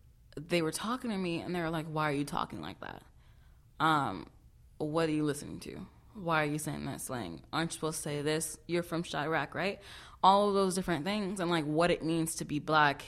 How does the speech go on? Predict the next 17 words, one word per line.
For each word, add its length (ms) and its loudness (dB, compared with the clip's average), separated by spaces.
is 260 0
also 400 0
just 220 -6
another 600 2
level 320 -2
of 160 -4
pressure 300 -2
that 140 -4
we 120 -2
do 240 -4
not 160 0
have 180 -4
time 260 -8
for 240 -10
at 160 0
school. 460 -8
So 220 -10